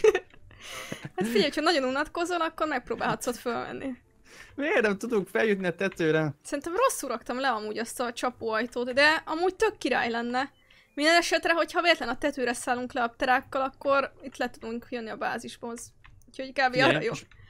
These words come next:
Speaker 1: Sikerült
Speaker 2: becsukta-
Speaker 1: fölmenned?
Speaker 2: Becsuktam magamra, és úgy lehetek felmenni, hogyha ezt így becsukom saját magamra.
Speaker 1: Amúgy lehet, hogy nekem ez az ágból maradt meg, hogy így raktam le, mert szerintem ott is így működik.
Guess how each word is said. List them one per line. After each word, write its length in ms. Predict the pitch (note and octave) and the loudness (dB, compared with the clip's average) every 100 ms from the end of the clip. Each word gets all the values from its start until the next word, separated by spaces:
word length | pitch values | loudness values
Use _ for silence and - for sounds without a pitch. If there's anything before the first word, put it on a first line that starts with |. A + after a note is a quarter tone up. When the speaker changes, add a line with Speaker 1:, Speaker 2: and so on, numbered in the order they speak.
| - | -8
Speaker 1:
Sikerült 400 | - F#4+ A4+ A#4 | 2 4 6 6
Speaker 2:
becsukta- 180 | D#4 D4+ C#4 | 6 4 4
Speaker 1:
fölmenned? 400 | F4+ C4+ A3+ A3+ - - _ _ | 2 2 -4 -6 -16 -20 _ _
Speaker 2:
Becsuktam 540 | C#3+ D3+ - D#3 D3+ D3+ | -2 0 0 0 0 0
magamra, 560 | D3+ D#3 F3 A3+ A3+ _ - - | 2 2 2 2 0 _ -20 -4
és 280 | - F#3+ - | 4 4 4
úgy 160 | G#3+ E3 | 0 0
lehetek 420 | D3 C3+ - - | 0 -4 -8 -8
felmenni, 440 | - B2+ - - C#3 | -2 -2 -2 -4 -4
hogyha 240 | C#3 D#3 | 0 0
ezt 260 | D#3 - D#3+ | 0 0 -2
így 80 | |
becsukom 440 | C#3+ - - D#3 D3+ | -2 -2 0 0 0
saját 380 | - D#3 D3 - | 0 0 0 -4
magamra. 580 | D3+ - E3+ D3+ E3+ - - | -4 -4 -4 -6 -10 -16 -10
Speaker 1:
Amúgy 180 | C#4+ C#4+ | -2 4
lehet, 240 | F4+ - | 6 6
hogy 100 | C#4+ | 4
nekem 200 | B3+ B3 | -2 -2
ez 60 | A#3+ | -4
az 120 | A#3 | 0
ágból 380 | A#3+ A#3+ A#3+ B3+ | 2 2 0 -2
maradt 300 | A#3+ A#3 A#3+ | 0 -4 -2
meg, 160 | C4+ A#3+ | -4 0
hogy 200 | B3+ A#3+ | -2 -2
így 200 | B3 A3+ | -6 -4
raktam 380 | A#3 A#3 A#3+ A#3+ | -4 -4 -6 -4
le, 100 | A#3 | -2
mert 280 | B3 B3+ - | 0 0 -2
szerintem 280 | D4+ C#4+ D4+ | -8 -4 -4
ott 160 | D#4 | -4
is 160 | A#3 - | -8 -8
így 140 | A3+ | -8
működik. 440 | A#3+ B3 D4 C#4 | -6 0 2 2